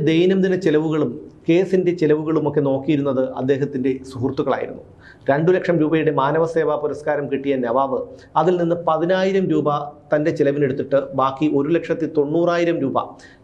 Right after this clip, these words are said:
എറണാകുളം ജില്ലാ ആശുപത്രിയുടെ മോർച്ചറി നവീകരിക്കാൻ കൊടുത്തയാളാണ്. അതാണ് നവാബ് രാജേന്ദ്രൻ.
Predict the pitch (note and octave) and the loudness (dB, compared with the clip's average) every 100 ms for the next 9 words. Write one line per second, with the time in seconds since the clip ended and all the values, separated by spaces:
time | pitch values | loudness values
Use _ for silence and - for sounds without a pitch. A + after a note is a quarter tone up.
0 | D3+ E3 F3 E3 D#3 C#3 D#3 F#3+ E3+ C3 | 0 2 2 2 0 0 0 2 0 0
1 | C#3+ C#3+ C#3+ C#3 C3+ C#3 D#3+ F#3 D#3 C3 | -4 -2 0 2 0 0 0 0 0 0
2 | B2+ C3+ C3+ C3+ C3 B2+ B2 C3+ A2+ A#2 | 0 0 0 0 -2 -2 -2 0 0 -2
3 | - - - - - C#3+ D#3+ D#3 C3+ A#2+ | -8 -14 -20 -20 -6 0 0 2 0 0
4 | A#2+ B2+ A#2+ A2 A2 A2+ | 0 2 0 0 -2 -2